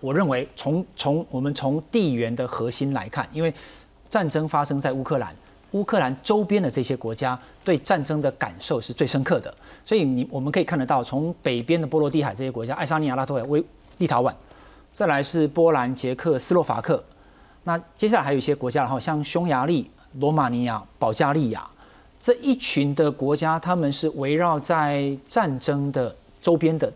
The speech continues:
第一线的国家。我们可以看得到，从大战的第一时刻开始，一直到现在一整年过去的，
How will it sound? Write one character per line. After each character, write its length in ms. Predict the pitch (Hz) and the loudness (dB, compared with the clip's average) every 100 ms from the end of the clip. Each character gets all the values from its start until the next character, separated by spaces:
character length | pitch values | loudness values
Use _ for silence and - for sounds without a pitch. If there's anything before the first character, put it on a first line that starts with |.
| - | 0
第 200 | 240 156 | 2 2
一 20 | |
线 180 | - 131 | 0 -2
的 80 | 117 | -4
国 200 | 92 95 | -10 -12
家。 180 | 101 - - - - - | -12 -14 -18 -20 -18 -6
我 80 | |
们 80 | 175 | 0
可 80 | 247 | 0
以 40 | |
看 260 | 202 247 208 | 2 0 2
得 100 | 165 - - | 0 0 0
到， 280 | 185 139 | 2 2
从 360 | 127 - 143 160 - | 0 -4 -4 -4 -4
大 280 | 202 170 143 | 0 2 0
战 300 | - 160 135 - | 0 -2 -2 -6
的 180 | 120 113 - | -8 -8 0
第 160 | 240 196 | 2 4
一 60 | |
时 180 | - 143 | 2 0
刻 100 | 127 | -2
开 200 | - 131 | -2 -6
始， 240 | - 95 - - - | -6 -14 -18 -10 -4
一 80 | 160 | 0
直 100 | 143 | 0
到 100 | 156 | 0
现 160 | - | 0
在 60 | 285 | 0
一 80 | 247 | 0
整 140 | 160 | 0
年 160 | 120 131 | -2 -2
过 160 | 160 | -2
去 140 | 135 | -2
的， 120 | 135 | -4